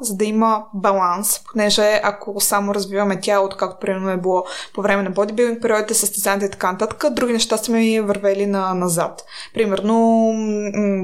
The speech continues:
бизнес е вървял назад, да кажем, а, отношението ми към други хора е вървял назад. В смисъл, имаш този фокус, който към едно конкретно нещо. За мен, за да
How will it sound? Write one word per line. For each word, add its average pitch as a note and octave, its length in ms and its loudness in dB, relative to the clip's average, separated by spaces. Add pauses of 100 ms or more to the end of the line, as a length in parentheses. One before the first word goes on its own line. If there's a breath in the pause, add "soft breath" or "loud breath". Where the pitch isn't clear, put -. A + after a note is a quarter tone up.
бизнес A#3 320 0
е B3+ 60 0
вървял A3+ 380 2
назад, A3 300 0
да A3+ 100 -8
кажем, G#3 540 0 (260 loud breath)
а, G3 280 4
отношението G3+ 460 0
ми A#3 100 0
към A3+ 120 2
други A#3 180 4
хора A3+ 220 2
е A3 40 4
вървял G#3 380 2
назад. G3 380 2
В - 20 -8
смисъл, B3 400 2 (180)
имаш B3 280 2
този A#3 220 2
фокус, A#3 380 -2
който A#3+ 240 0
към A3 180 -2
едно G#3+ 200 0
конкретно G3 440 -2
нещо. F3+ 340 -2 (320 loud breath)
За G#3 140 2
мен, B3+ 200 2
за C#4+ 100 2
да A#3 260 2